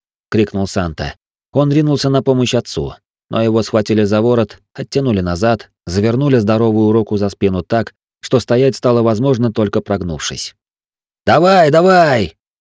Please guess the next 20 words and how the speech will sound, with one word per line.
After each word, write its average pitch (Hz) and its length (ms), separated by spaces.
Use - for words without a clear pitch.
поторопил 104 520
Палтон. 92 480
«Гаси!» 165 960
Мужики 131 420
баграми 135 560
сноровисто 117 680
растащили 110 520
костёр 101 400
по 98 140
брёвнам. 71 500
Несколько 95 380
человек 95 480
принялись 92 440
засыпать 95 520
огонь 90 280
песком. 76 460
Дым 143 260
плеснул 135 400
по 123 100
ногам. 87 480